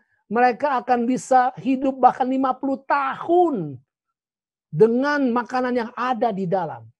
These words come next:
Mereka tidak perlu ketakutan kalaupun di-, dikepung oleh musuh yang hebat sekalipun. Tetapi Alkitab menubuatkan bahwa Yerusalem akan dibangun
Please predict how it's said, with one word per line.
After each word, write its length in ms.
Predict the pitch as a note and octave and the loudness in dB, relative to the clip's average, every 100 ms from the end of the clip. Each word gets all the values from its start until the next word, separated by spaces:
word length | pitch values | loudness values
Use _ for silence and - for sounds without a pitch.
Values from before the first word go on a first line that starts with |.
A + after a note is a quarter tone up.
| _ _ _ _ - | _ _ _ _ -10
Mereka 320 | F#3 G#3+ G#3 | -6 -6 -6
tidak 320 | A3 - - | -4 -4 -4
perlu 320 | - G#3+ A#3+ B3 | -8 -6 -4 -4
ketakutan 720 | A#3 - - A3+ - G3 E3+ | -4 -6 -6 -10 -6 -6 -4
kalaupun 560 | F#3+ E3+ E3 A3 G3+ | -2 -2 -2 -4 -2
di-, 240 | E3 E3 G#3 | -2 -4 -6
dikepung 640 | D#3 - B2+ - G#3+ G3 | -8 -8 -10 -8 -6 -6
oleh 160 | D#3 D3 | -6 -6
musuh 400 | D#3 F#3 - F#3 | -6 -8 -8 -8
yang 160 | D#3 | -8
hebat 560 | - - G#3 F3 F3+ - | -8 -4 -4 -4 -8 -12
sekalipun. 560 | - D3 C#3 C#3 A#2 G#2 _ _ _ _ _ _ _ _ _ _ _ _ _ _ _ _ _ _ _ _ _ _ _ C#3 | -14 -12 -12 -16 -20 -20 _ _ _ _ _ _ _ _ _ _ _ _ _ _ _ _ _ _ _ _ _ _ _ -6
Tetapi 640 | D#3+ D#3+ E3+ D#3 C3+ A2 _ _ _ _ _ _ | -2 0 0 -2 -4 -10 _ _ _ _ _ _
Alkitab 400 | C#3 C#3 D#3 E3+ | -10 -8 -6 -6
menubuatkan 720 | D#3 C#3 C3 D3 C#3+ - B2 G#2 G2+ _ _ _ _ _ _ _ | -6 -8 -6 -6 -8 -12 -16 -16 -20 _ _ _ _ _ _ _
bahwa 960 | C3 E3 F#3 F3+ C#3+ F#3 F3 F3 F3 E3+ _ _ _ _ _ D3 | -4 2 2 2 0 0 2 0 -2 -8 _ _ _ _ _ 0
Yerusalem 880 | E3+ E3+ E3+ - E3+ F3 F3+ E3+ E3 | 4 4 2 0 0 2 0 -2 -8
akan 260 | D#3+ - D#3 | -12 -10 -8
dibangun 720 | C#3+ C3 C#3 C#3+ C#3 D3 C3 | -6 -6 -8 -8 -8 -8 -10